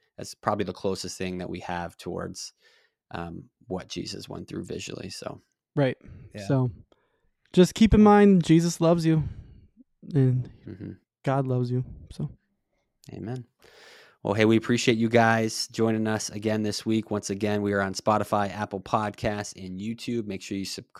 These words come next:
Speaker 1: subscribe, comment below, uh, share with your friends. We greatly appreciate that. We got temporal eternal dot com, uh, with information about the podcast, as well as some cool t-shirts and hats as well. God bless you guys.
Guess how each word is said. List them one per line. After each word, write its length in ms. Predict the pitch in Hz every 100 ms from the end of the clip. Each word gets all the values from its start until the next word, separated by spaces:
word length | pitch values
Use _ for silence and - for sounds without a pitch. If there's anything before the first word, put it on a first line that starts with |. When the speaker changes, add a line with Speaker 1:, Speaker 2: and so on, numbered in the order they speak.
| -
Speaker 1:
subscribe, 760 | - 95 - - 123 117 117 - - _ -
comment 320 | 120 113 104
below, 500 | 101 104 107 104 107 - - _ -
uh, 280 | 95 92 95
share 260 | - 117
with 160 | 113 -
your 80 | 98
friends. 460 | - 104 104 101
We 80 | 101
greatly 280 | 101 104 98
appreciate 500 | 92 104 - 101 98
that. 200 | 98 95
We 80 | 92
got 140 | 92
temporal 340 | - 104 104 98
eternal 300 | - 98 95
dot 220 | 92 -
com, 420 | 107 98 98 98 _ - _ -
uh, 120 | 95
with 140 | 92
information 500 | 104 101 98 98 98
about 200 | 92 92
the 80 | -
podcast, 560 | 104 98 92 95 95 -
as 100 | 98
well 160 | 95 95
as 120 | -
some 160 | 92 -
cool 180 | 95 92
t-shirts 440 | 101 95 92 -
and 80 | 98
hats 300 | 101 95 -
as 140 | - 101
well. 380 | 104 101 98 _ _ _ -
God 180 | 101
bless 240 | 104 107 -
you 60 | 101
guys. 540 | 98 95 92 -